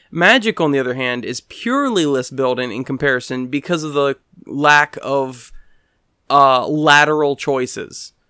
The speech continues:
So, in other words, your only choices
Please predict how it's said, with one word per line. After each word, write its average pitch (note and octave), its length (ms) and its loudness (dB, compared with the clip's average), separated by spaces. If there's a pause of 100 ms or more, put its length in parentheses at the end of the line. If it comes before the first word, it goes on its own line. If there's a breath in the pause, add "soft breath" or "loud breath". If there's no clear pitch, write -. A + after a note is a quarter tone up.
(200)
So, D3 800 4
in F3 180 0
other G3+ 160 6
words, E3+ 280 2
your A3 100 2
only A#3+ 200 2
choices D3 840 -4